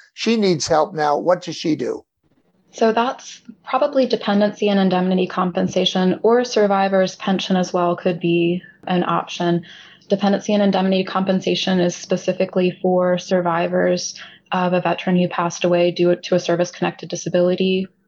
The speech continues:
Speaker 2: or due to a cause that's related to their military service. And then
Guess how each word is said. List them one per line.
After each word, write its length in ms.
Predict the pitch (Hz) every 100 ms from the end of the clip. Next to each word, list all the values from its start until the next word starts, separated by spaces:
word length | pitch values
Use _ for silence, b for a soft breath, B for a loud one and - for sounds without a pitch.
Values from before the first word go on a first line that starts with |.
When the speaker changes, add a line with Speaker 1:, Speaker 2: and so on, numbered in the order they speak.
| _
Speaker 2:
or 160 | 185 180
due 200 | 175 180
to 540 | - 175 170 170 170 _ _ _ -
a 80 | 165
cause 420 | - 185 175 175
that's 220 | 175 -
related 400 | 180 170 175 185
to 120 | -
their 140 | 175 175
military 500 | 175 175 - 185 185
service. 580 | - 190 196 220 226 - B B B 190
And 140 | 190
then 300 | 185 180 175